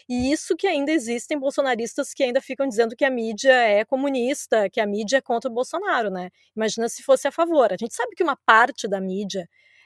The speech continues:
é a favor do Bolsonaro, mas existe uma, uma, uma, uma outra parcela, uma fatia grande da mídia que se posiciona, por exemplo, nessa questão da pandemia, tem se posicionado contra o Bolsonaro.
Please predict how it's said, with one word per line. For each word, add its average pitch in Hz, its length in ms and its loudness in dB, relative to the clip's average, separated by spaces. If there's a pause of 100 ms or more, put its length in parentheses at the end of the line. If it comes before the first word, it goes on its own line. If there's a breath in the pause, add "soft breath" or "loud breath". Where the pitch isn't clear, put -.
(100)
é 220 160 4
a 202 40 4
favor 202 380 -2
do 202 80 -4
Bolsonaro, 202 560 -2
mas 196 200 -6
existe 208 260 -8
uma, 320 220 0
uma, 214 300 -4 (320 loud breath)
uma, 214 380 0
uma 214 240 0
outra 247 300 6
parcela, 226 480 4
uma 254 120 2
fatia 247 420 4
grande 233 560 4
da 196 100 -2
mídia 220 260 -4
que - 80 -12
se - 120 -6
posiciona, 330 840 2
por 208 140 0
exemplo, 202 240 -2
nessa 208 180 -8
questão 226 300 -4
da 220 80 0
pandemia, 247 540 0
tem 277 120 -6
se - 80 -10
posicionado 302 540 -4
contra 302 200 -4
o 269 40 -12
Bolsonaro. 320 560 -2